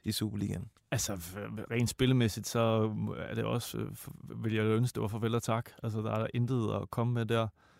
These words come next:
Speaker 1: De kan ikke, øh, altså, når man tager, så vigtig en kamp tager op og imploderer på, på Aalborg Stadion på den måde der,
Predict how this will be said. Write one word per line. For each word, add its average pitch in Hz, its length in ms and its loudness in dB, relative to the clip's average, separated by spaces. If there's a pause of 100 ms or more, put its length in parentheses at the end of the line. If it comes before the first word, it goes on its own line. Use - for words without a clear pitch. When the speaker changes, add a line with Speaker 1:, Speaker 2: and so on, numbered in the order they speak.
(140)
Speaker 1:
De 95 80 -2
kan 95 220 0
ikke, 92 440 0 (100)
øh, 80 240 -6 (100)
altså, 95 200 -4
når 98 80 2
man 92 200 -2 (160)
tager, - 160 -6 (180)
så - 200 2
vigtig 120 280 2
en 98 80 -2
kamp 85 280 -2 (160)
tager 98 180 0
op 95 180 2
og - 260 -2
imploderer 95 680 0 (360)
på, 85 360 -2
på 98 100 0
Aalborg 92 260 0
Stadion 85 360 -2
på 87 120 -4
den 85 80 -4
måde - 220 -6
der, - 100 -8